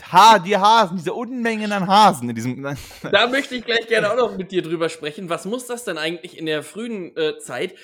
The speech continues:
Speaker 2: für einen Streit zwischen, also einerseits frage ich mich ja, warum der Hase? Das ist mal Punkt
Speaker 1: Ja.
Speaker 2: eins.
Speaker 1: Ja.
Speaker 2: Denn Hase, wissen ja viele nicht, die legen gar keine Eier.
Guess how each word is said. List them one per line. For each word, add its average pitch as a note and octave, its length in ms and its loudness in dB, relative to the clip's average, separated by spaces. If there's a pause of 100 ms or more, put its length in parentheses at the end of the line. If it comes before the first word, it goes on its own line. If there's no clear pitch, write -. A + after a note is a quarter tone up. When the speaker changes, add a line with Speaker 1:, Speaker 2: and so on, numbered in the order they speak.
(100)
Speaker 2:
für - 140 -6
einen E3 100 -4
Streit E3+ 420 -8
zwischen, F3 380 -12
also D3 240 -8 (380)
einerseits A3+ 460 -4
frage G#3 240 -6
ich G3 60 -16
mich G3+ 160 -8
ja, G#3 120 -2 (140)
warum D#3 380 -4
der D3+ 140 -2
Hase? A2 360 -6 (100)
Das D#3 140 -2
ist - 40 -14
mal E3+ 120 -2
Punkt D#3 220 -10
Speaker 1:
Ja. - 40 -6
Speaker 2:
eins. G#2 320 -4 (320)
Speaker 1:
Ja. B2 200 2 (200)
Speaker 2:
Denn D#3+ 320 -6
Hase, A#3+ 580 -6
wissen G#3+ 340 -10
ja F#3+ 120 -6
viele F#3+ 560 -8
nicht, A3 420 -8 (560)
die E3 160 -12
legen B3 360 -6
gar A3+ 140 -6
keine A#3+ 280 -8
Eier. F3+ 280 -4